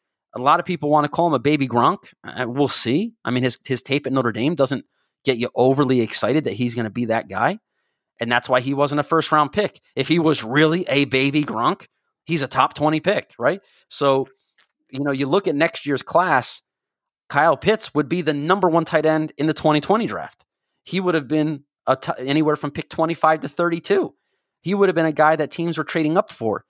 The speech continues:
as that little, like, that missing piece to their passing offense. So his ability to make plays as a receiver, even though he's not the total refined, finished product as a route runner, he's got those physical traits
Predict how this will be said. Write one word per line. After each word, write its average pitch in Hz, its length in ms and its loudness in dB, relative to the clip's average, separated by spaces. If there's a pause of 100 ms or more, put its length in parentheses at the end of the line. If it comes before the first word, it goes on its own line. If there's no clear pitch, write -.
(260)
as 127 160 0
that 143 160 2
little, 143 340 -2
like, 131 180 0
that 135 140 2
missing 143 320 0
piece 160 300 -6
to - 100 -6
their 135 140 -2
passing 147 420 -2
offense. - 600 -8 (420)
So 131 400 2 (500)
his 185 220 0
ability 156 480 2
to 135 120 -6
make 147 260 -2
plays 143 240 0
as 127 100 0
a 131 60 -4
receiver, 120 520 -4
even 151 280 -2
though 139 100 -4
he's 123 160 -10
not 135 220 -2
the 120 80 -18
total 139 480 0 (260)
refined, 139 840 2
finished 139 420 -4
product 127 460 2
as 117 160 0
a 104 60 -8
route 110 300 0
runner, 143 340 0 (320)
he's 127 280 -6
got 135 440 2
those 139 220 -2
physical 131 480 -4
traits - 580 -4